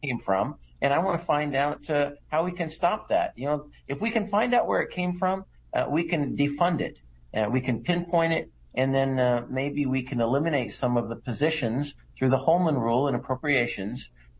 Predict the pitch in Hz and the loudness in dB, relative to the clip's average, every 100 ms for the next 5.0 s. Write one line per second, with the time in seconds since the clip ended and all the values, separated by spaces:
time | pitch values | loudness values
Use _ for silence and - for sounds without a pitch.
0 | - 107 110 113 117 - 120 131 135 - | -2 0 2 2 0 -2 0 2 2 -2
1 | 147 135 135 143 143 165 202 202 190 175 | 0 2 2 0 0 0 0 0 -4 -2
2 | 147 139 131 131 127 - 131 127 - 135 | -2 2 2 2 -2 -2 -4 -2 2 2
3 | 151 143 139 143 139 127 139 131 139 147 | 4 2 2 0 2 2 2 -2 -2 -2
4 | 127 - 135 135 143 - 120 131 123 | -4 -2 -2 0 -4 -6 0 2 2